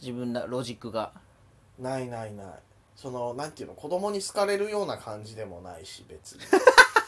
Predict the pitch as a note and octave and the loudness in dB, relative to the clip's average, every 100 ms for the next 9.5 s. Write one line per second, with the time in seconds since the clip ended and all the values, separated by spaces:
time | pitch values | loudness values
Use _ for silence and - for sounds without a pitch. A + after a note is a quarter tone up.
0 | - - - - - - _ - G2+ G2 | -2 -14 -20 -20 -20 -20 _ -14 -8 -8
1 | - - - - - D3+ - G#2+ F#2+ - | -10 -16 -20 -10 -2 -2 -2 -8 -8 -12
2 | - - C3+ A#3 C4 A#3+ A3+ A#3 A#3+ G3+ | -20 -12 -4 0 0 0 -2 -2 0 0
3 | E3 G3+ - A3 G3 F#3 F#3 G3+ A#2 A2+ | 0 -2 -2 -4 0 -2 -4 -8 -8 -8
4 | F2+ E2+ - - G#2 - B3 F4+ C4+ B3 | -12 -14 -12 -6 -4 2 4 6 6 4
5 | E4+ E4 - D#4 D#4 D4 A#2+ - - - | 4 2 4 4 4 2 0 -8 -10 -16
6 | - - - - C#4 - - C#3+ C3 D#3+ | -16 -14 -10 -6 -6 -8 -6 -2 0 0
7 | D#3+ F3+ E3 - - - - - A2+ A#2+ | 2 2 2 -6 -10 -16 -18 -14 -12 -10
8 | A#2 A2+ G#2 G2+ F#2 F2 - - - G2+ | -10 -10 -12 -14 -14 -16 -20 -20 -20 -16
9 | A2+ F#2 F2+ G#2+ D3+ | -16 -14 -14 -12 -14